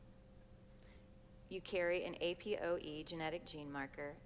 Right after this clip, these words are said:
and typically it's if there's been Down syndrome somewhere in the family. The rest of it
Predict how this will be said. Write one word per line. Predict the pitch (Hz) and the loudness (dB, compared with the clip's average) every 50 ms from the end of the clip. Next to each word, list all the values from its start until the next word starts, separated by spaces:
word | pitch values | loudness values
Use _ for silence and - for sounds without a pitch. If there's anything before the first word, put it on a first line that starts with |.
| - - | -10 -6
and | 156 147 147 143 143 | -4 -4 -4 -4 -4
typically | - - 180 - 190 175 - 165 160 151 | -2 -2 -2 -2 -2 -4 -2 -2 -2 -2
it's | 143 - - | -2 -2 -2
if | 165 - | -2 0
there's | - 156 156 151 | 0 -2 -2 -2
been | - - 151 147 147 | -4 -4 -6 -4 -4
Down | - 151 147 147 151 151 | -4 -4 -2 -2 -2 -4
syndrome | - - 156 143 - 143 147 | -4 -4 -4 -6 -6 -6 -4
somewhere | 143 - - 151 143 139 143 | -2 -2 -2 -2 -2 -2 -2
in | 143 143 | -2 -4
the | 143 | -6
family. | - - 143 135 131 131 131 135 139 - - - - - - - - - | -4 -4 -4 -4 -4 -4 -6 -8 -10 -12 -14 -14 -14 -14 -14 -8 2 8
The | 185 185 | 10 10
rest | 185 196 214 214 - 214 | 10 10 10 6 4 4
of | 190 170 | 6 6
it | 165 156 151 160 | 6 6 4 0